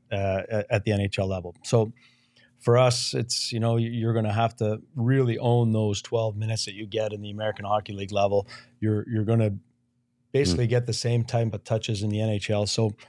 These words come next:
Speaker 1: you gotta master the amount of time that you're getting, and it's a little bit limited compared to what you had last year, but those are the challenges he's gonna face in the N H L. So it probably gives him a leg up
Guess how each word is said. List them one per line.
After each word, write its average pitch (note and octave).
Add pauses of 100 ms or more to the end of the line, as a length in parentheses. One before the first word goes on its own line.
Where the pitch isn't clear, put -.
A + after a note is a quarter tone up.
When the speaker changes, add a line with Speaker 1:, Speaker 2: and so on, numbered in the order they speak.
(120)
Speaker 1:
you A2+
gotta A#2+
master A#2+
the A2
amount G#2+
of G2+
time A2+
that G2+
you're G#2
getting, A#2
and G#2
it's G2
a A2+
little C3
bit A#2
limited A#2+
compared G#2+
to G#2+
what G2+
you G2
had G2+
last A#2
year, G2 (440)
but G#2+ (360)
those A2
are G#2+ (160)
the A2
challenges A2
he's G2+
gonna G2+
face G#2
in A2
the G2+
N G2
H F#2+
L. F#2
So F#2 (440)
it G2+
probably A2+ (420)
gives A#2
him A2
a G#2+
leg A2+
up A#2+